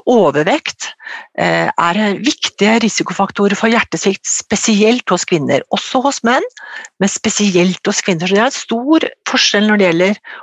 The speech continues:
årsakene til hjertesvikt, eh, hos menn og kvinner. Når det gjelder den mannlige varianten, den som skyldes da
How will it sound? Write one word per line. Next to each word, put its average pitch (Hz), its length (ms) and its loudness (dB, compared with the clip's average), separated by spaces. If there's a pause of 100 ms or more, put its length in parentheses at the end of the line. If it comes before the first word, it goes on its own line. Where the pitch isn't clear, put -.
(280)
årsakene 170 720 0
til 175 160 0
hjertesvikt, - 600 -6 (580)
eh, 175 560 0
hos 196 160 -2
menn 151 240 0
og - 80 -10
kvinner. 139 320 -2 (720)
Når 196 160 4
det 226 140 2
gjelder 202 400 2 (240)
den 190 300 2 (100)
mannlige 180 460 2
varianten, 165 420 -2
den 185 160 0
som 190 160 -4
skyldes 170 400 0
da 156 220 0